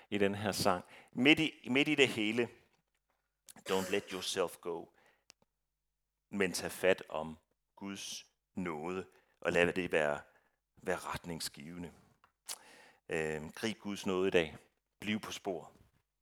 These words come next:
Vil I ikke lige rejse jer op, så lad os lige bede lidt sammen her,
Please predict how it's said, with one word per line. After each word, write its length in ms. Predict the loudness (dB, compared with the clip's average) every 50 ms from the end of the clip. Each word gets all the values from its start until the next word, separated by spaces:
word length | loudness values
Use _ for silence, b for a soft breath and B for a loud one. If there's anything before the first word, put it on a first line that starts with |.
| _ _ _ _ _ _ -16 -16 b b b b b b b b b b b b b b b b b b b b b _ _
Vil 100 | 0 2
I 20 | 4
ikke 100 | 6 8
lige 120 | 8 10
rejse 300 | 10 10 10 8 8 4
jer 60 | 2
op, 160 | 0 -2 -4 -10 -14 -12
så 200 | 0 2 4 6
lad 160 | 8 8 6
os 120 | 6 4
lige 120 | 0 -2 2
bede 240 | 4 6 6 8
lidt 140 | 6 6 6
sammen 320 | 4 2 2 0 0 -2 -2
her, 200 | 0 0 0